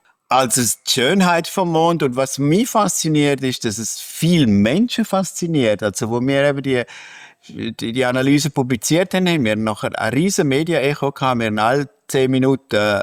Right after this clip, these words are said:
ein Interview müssen geben für zwei Tage und, und vor allem auch aus Regionen, wo man nicht so erwartet hat, vor allem aus Indien oder aus, aus asiatischen Regionen. Und, äh, mich fasziniert der Mond, aber <laughs> viel, viele andere auch.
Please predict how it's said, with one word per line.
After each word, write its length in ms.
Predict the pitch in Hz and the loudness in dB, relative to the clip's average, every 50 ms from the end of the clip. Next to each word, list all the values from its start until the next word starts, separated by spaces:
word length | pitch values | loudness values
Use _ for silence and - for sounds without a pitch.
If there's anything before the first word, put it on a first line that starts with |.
| - - | -4 -6
ein 200 | - - - 110 | -6 -4 0 0
Interview 420 | 123 147 156 - 160 160 160 160 | 0 0 0 -2 -2 0 0 2
müssen 240 | 156 156 147 - 147 | 2 0 0 -2 -2
geben 220 | - 139 139 143 | 0 0 0 0
für 140 | - 151 - | -2 -6 -8
zwei 340 | - - 135 123 120 127 135 | -8 -4 -2 0 0 0 -2
Tage 340 | - _ 139 127 127 123 - | -2 _ -2 -2 -2 -2 -2
und, 220 | 120 117 120 - | -2 -2 -2 -2
und 180 | - 120 110 104 | -2 -2 -2 -2
vor 120 | - 131 | -2 -2
allem 360 | 117 113 120 123 123 120 110 - - - - - - - - - - _ _ | 0 2 2 0 0 -2 -4 -6 -8 -16 -20 -20 -20 -20 -20 -20 -20 _ _
auch 160 | - 113 120 | 0 0 2
aus 180 | 127 127 120 - | 2 0 -2 -2
Regionen, 560 | 123 123 117 120 120 123 123 123 127 123 120 | -2 -2 0 0 0 2 2 2 0 0 0
wo 100 | 117 117 | 0 0
man 140 | 113 117 123 | 0 0 0
nicht 200 | 139 156 156 151 | 0 0 -2 -2
so 140 | - - 131 | -2 0 0
erwartet 600 | 123 110 107 113 117 139 170 185 - 208 185 - | 0 2 2 2 2 2 0 0 -2 -4 -2 -2
hat, 120 | 127 - | -6 -6
vor 140 | - - 110 | -4 -4 -2
allem 200 | 117 127 127 120 | -2 0 -2 -2
aus 140 | 117 - - | -4 -6 -4
Indien 800 | - 120 127 139 147 147 139 135 131 131 127 123 123 123 123 117 | -2 0 2 2 2 0 0 0 0 2 2 4 4 4 2 2
oder 320 | 107 98 - - 98 101 | 0 -4 -8 -10 -10 -8
aus, 200 | 98 98 - - | -10 -10 -12 -12
aus 220 | - 98 95 - - | -10 -10 -10 -8 -8
asiatischen 760 | 92 101 - - 107 104 113 143 147 - - 143 - 143 127 | -8 -8 -4 -2 0 0 0 0 -2 -4 -10 -6 -4 -2 -2
Regionen. 600 | 127 131 120 - 120 117 120 120 123 123 120 113 - - - - - - - - - | -2 -4 -4 -4 -2 -2 0 0 0 -2 -2 -4 -6 -12 -18 -18 -18 -18 -20 -12 -4
Und, 320 | - 110 113 113 110 - | 0 0 2 2 0 -2
äh, 320 | - 95 113 107 104 104 104 - | -2 -2 0 0 0 0 0 0
mich 220 | 120 123 151 180 | 0 0 2 0
fasziniert 640 | - 147 127 135 135 - - 110 110 123 156 175 - 185 | 0 0 -2 -2 -2 -2 -2 0 0 0 0 -2 -2 -2
der 60 | 170 | 0
Mond, 360 | 165 160 165 180 196 190 - | 0 2 2 2 0 -2 -4
aber 300 | - 117 107 - - - | -6 -6 -6 -6 -6 -6
<laughs> 180 | 95 - - - | -6 -6 -8 -8
viel, 420 | - - - - - 196 156 131 | -8 -6 -6 -2 0 0 0 0
viele 360 | - - 139 135 131 127 117 | -2 -2 -2 0 0 2 2
andere 460 | 117 117 120 123 113 - 110 98 95 | 2 2 0 0 -2 -2 -4 -4 -2
auch. 360 | 95 98 107 117 147 170 175 | -2 0 0 0 0 0 -2